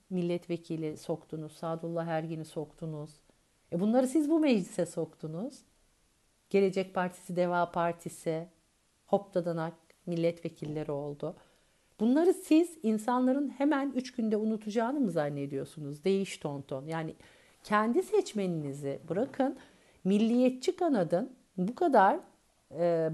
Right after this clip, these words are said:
balık hafızası, tamam insan balık hafızası da üç günlük değil yani. Nörolojik bir problem olması lazım. Siz bu insanların aklını bu kadar mı küçümsüyorsunuz? Bu insanların iradesini. Sinan Oğan'ın oyları, evet okey.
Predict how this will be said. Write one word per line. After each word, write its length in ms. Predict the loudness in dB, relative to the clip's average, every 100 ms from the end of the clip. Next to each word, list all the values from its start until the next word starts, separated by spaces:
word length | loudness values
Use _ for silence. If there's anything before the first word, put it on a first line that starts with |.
| 6
balık 220 | 6 6
hafızası, 600 | 8 10 10 4 -4 0
tamam 280 | 0 0 0
insan 420 | -2 0 -2 0
balık 260 | 0 -2 -2
hafızası 600 | -2 -2 -6 -6 -6 0
da 80 | 2
üç 260 | 0 -4
günlük 400 | -2 0 -2 -4
değil 220 | -6 -4
yani. 400 | -2 -4 -4 -8 -12 _ _ -2
Nörolojik 600 | 2 4 4 2 -2 -6
bir 80 | -6 -8 -6
problem 420 | 0 0 2 0
olması 480 | 0 -4 -6 -8 -6
lazım. 400 | -4 -4 -6 -10 -10 _ _ _ _ _ _ _ _ _ _ _ _
Siz 260 | 0 2 4
bu 80 | 4
insanların 840 | 2 2 0 0 0 -2 -2 -2 -8 -6
aklını 680 | -4 -4 -4 -2 0 -2 -6 _
bu 140 | -8 -2
kadar 320 | 0 2 0
mı 160 | -4
küçümsüyorsunuz? 1080 | -10 -12 -10 -10 -8 -6 -6 -8 -12 -12 -10
Bu 80 | -6
insanların 680 | -4 -6 -4 -4 -4 -6 -6 -4
iradesini. 840 | -2 -2 -2 -4 -6 -8 -8 -8 -14 _ _ -20 -20
Sinan 380 | 0 4 6 4
Oğan'ın 400 | 2 2 0 -2
oyları, 500 | 0 0 2 2 2
evet 300 | 0 0 0
okey. 440 | -2 -2 -2 -4